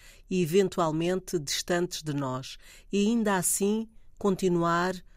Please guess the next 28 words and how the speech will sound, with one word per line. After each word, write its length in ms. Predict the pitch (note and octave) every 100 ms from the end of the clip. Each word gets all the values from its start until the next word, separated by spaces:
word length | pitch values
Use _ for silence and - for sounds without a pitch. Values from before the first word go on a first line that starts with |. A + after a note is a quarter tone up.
| - -
amando-a. 720 | F3 D#3 D3 C3+ C3+ C3 B2 - - - - -
Creio 440 | - G3+ G3+ G3+ F#3+
que 180 | - G3+
o 80 |
mesmo 420 | F3+ G3 G#3+ G#3 G3
se 200 | - -
passa 640 | E3+ D#3+ E3 - E3+ E3 - - - -
em 100 | E3+
relação 720 | E3 F3 - F3+ D#3+ E3 E3+ - - -
a 100 | D3+
países 840 | - D3+ E3 G#3 F#3 G#3 G3+ - - - - -
e 60 | F#3
territórios. 840 | - F3 F3 - C3+ B2+ C3 - - - - - -
Em 160 | E3 D#3+
Angola, 640 | D#3 E3 F3 F#3+ G3 G3 - - -
depois 480 | C#3+ C#3+ F3+ F3 -
que 160 | - D#3+
a 60 |
guerra 380 | C#3+ E3+ D#3 D#3
terminou 680 | - D3 D3 D3 F3+ G3 G3 - - -
e 60 | D#3
os 120 | C#3+
guerrilheiros 840 | D3+ C#3+ D3+ F3 F3 D#3+ C#3 -
começaram 540 | - D#3+ D3 D#3+ D3+ G#3
a 60 |
sair 440 | C#3+ E3+ D#3 F#3 C#3
das 240 | C#3+ -
matas 640 | D#3+ D#3+ E3 - E3+ -